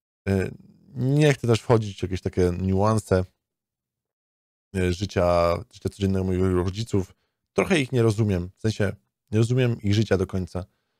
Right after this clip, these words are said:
Natomiast wynika to pewnie z tego, że nasz kontakt, em, na, na poziomie, e, syn, rodzice, ale również dorośli, dorośli, czy tam dorosły, dorosły, czy znajomi, znajomi, przyjaciele, przyjaciele,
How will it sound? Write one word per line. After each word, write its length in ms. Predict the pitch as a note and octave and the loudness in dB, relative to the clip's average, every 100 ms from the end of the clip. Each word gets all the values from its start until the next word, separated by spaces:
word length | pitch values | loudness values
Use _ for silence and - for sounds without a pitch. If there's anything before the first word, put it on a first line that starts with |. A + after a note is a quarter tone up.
| _ _ _ _ - | _ _ _ _ -8
Natomiast 460 | G2 A2 F#2+ F#2+ - | -4 -2 -2 -4 -6
wynika 480 | F#2 F2+ G2+ A2+ G#2+ | -6 -4 -2 0 0
to 80 | G2+ | 0
pewnie 160 | G2 | 0
z 40 | - | 0
tego, 180 | G2 | 0
że 80 | F2+ | 2
nasz 180 | F2+ - | 0 -2
kontakt, 480 | F#2+ F2+ F2 - F#2+ | -2 0 -2 -2 -2
em, 440 | F2+ F2 F2 - - - - - F#2+ F2+ F#2 F#2+ | 0 -2 -4 -10 -14 -18 -20 -20 -16 -10 -10 -6
na, 220 | F#2 G2 - | -2 -2 -2
na 80 | |
poziomie, 400 | G2 A2+ G#2 F#2+ F#2+ _ _ _ _ _ _ _ _ _ _ _ _ _ _ _ _ - | -4 -2 0 -2 -4 _ _ _ _ _ _ _ _ _ _ _ _ _ _ _ _ -6
e, 80 | F#2+ | -4
syn, 500 | - - B2 A#2+ F#2+ - _ _ | -4 2 2 4 0 -6 _ _
rodzice, 640 | G#2+ G2+ G2 B2+ - F#2+ F2 - _ _ _ - | 0 2 0 -6 -2 0 0 -6 _ _ _ -4
ale 180 | F#2+ G2+ | 0 2
również 560 | G#2+ G#2+ G2+ F#2+ - _ _ _ _ _ _ _ _ _ _ _ _ _ _ - | 0 0 -2 -2 -6 _ _ _ _ _ _ _ _ _ _ _ _ _ _ -4
dorośli, 560 | F#2 G#2 G#2+ - F#2 F2 - | 2 4 2 0 -4 -6 0
dorośli, 540 | G2+ A2 G2+ F2 G#2 - _ _ _ | 4 4 2 -2 -6 -8 _ _ _
czy 100 | - | -8
tam 160 | F2 E2+ | -6 -6
dorosły, 400 | F#2+ G2 G#2+ - | 2 4 4 2
dorosły, 520 | F2 F#2+ G#2 - E2 | 0 4 2 0 -6
czy 180 | D#2+ F2+ | -6 -4
znajomi, 440 | F2 G2+ G#2 F#2 F2 | 0 2 2 0 0
znajomi, 460 | G2 G#2+ G2 E2+ | 2 2 0 -4
przyjaciele, 400 | - A2+ - G2+ | 0 0 2 0
przyjaciele, 480 | F2+ G#2 G2 G2 | 0 -2 0 0